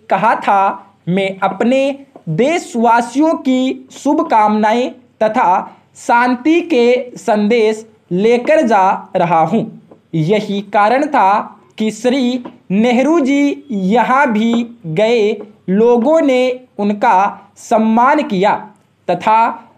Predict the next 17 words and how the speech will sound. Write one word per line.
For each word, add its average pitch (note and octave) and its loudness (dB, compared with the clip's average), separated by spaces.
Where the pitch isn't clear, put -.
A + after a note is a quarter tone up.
हृदय A3 2
से A#3+ -2
स्वागत G#3+ 0
भी। F3+ -4
स्टॉप। G3 -2
लाखों C4 2
की D4 -2
संख्या A#3 0
में A#3+ -2
लोगों A3 0
ने G#3 0
शांति A3 -2
दूत B3 0
को C4 0
करतल C4 0
ध्वनि A#3 0
से A#3 -4